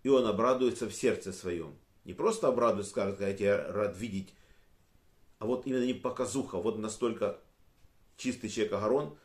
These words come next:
что он в сердце будет радоваться своего брата. Всевышний хотел Моше поставить первосвященником. Но Моше настолько сопротивлялся, что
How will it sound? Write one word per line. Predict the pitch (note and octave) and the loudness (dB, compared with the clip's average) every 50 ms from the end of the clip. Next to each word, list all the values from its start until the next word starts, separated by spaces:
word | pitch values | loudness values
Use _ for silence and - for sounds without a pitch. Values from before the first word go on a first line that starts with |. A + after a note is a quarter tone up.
| _ _ _ | _ _ _
что | - - A2+ G#2 | -12 -6 -4 -4
он | F#2+ | -4
в | - | 0
сердце | - C#3 C#3 C#3 - A2+ | 4 4 4 4 2 -2
будет | G#2 G2+ G2 G#2+ | -2 0 0 2
радоваться | A#2 A#2+ B2 A#2 G2+ A2 G#2 | 2 2 2 2 0 -4 -8
своего | - - A2 A2 G#2+ | -6 -2 0 2 2
брата. | G2 G#2 A2 G#2+ G2 - - D2 - - _ _ _ _ _ - _ _ - _ - - - - _ _ - - _ - _ _ - _ _ _ _ _ _ - - _ - - _ _ _ _ _ _ _ _ - _ - _ - - - - _ - - - - _ _ | 2 2 2 0 0 -2 -8 -14 -16 -20 _ _ _ _ _ -20 _ _ -20 _ -20 -20 -20 -20 _ _ -20 -20 _ -20 _ _ -20 _ _ _ _ _ _ -20 -20 _ -20 -20 _ _ _ _ _ _ _ _ -20 _ -20 _ -20 -20 -20 -20 _ -20 -20 -20 -20 _ _
Всевышний | - - - A#2 C3 D3+ C#3+ - B2 A2+ | -18 -8 -4 -2 -2 -2 -2 -2 -4 -6
хотел | - - G2+ F#2+ - C#3+ C#3+ C#3 A#2+ | -4 -4 -6 -6 -4 -2 -2 -2 -2
Моше | G#2+ G2+ G2 - - D3+ C#3+ | -2 -4 -6 -6 -4 -4 -4
поставить | - - G2 - - G2+ F#2+ F#2 - | -4 -6 -8 -6 -4 -4 -4 -2 -4
первосвященником. | G#2 G2 G2+ F#2+ F#2+ - G2+ F#2+ - - G#2 F2 E2 D#2+ - C2 A1+ B1+ - _ _ _ _ _ _ - - _ - | -4 -2 -2 -4 -6 -8 -10 -8 -6 -4 -4 -6 -6 -8 -12 -16 -20 -20 -20 _ _ _ _ _ _ -20 -20 _ -8
Но | A2 B2 | -6 -4
Моше | B2+ A#2+ - C3+ A#2+ | -4 -2 0 0 0
настолько | A2 G#2+ - - C3 A2+ - A2+ | 0 -2 -2 -2 -2 -2 -2 -4
сопротивлялся, | - D3+ - - D#3+ - - D#3 D#3 D#3+ D3+ B2+ - - - | -4 -6 -6 -6 -6 -6 -6 -4 -2 -2 -2 -2 -4 -6 -10
что | - - - - F#2 F2 F2 F2 - - | -14 -12 -10 -8 -6 -6 -6 -8 -12 -16